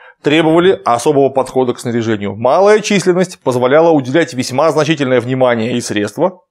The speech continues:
для каждого отдельного бойца.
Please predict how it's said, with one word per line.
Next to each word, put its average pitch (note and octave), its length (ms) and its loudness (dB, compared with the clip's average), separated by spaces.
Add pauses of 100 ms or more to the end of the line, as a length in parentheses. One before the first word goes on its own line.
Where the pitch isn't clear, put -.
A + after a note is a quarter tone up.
(500)
для C#3 540 0
каждого D#3+ 460 0
отдельного B2+ 640 0
бойца. A#2+ 600 -2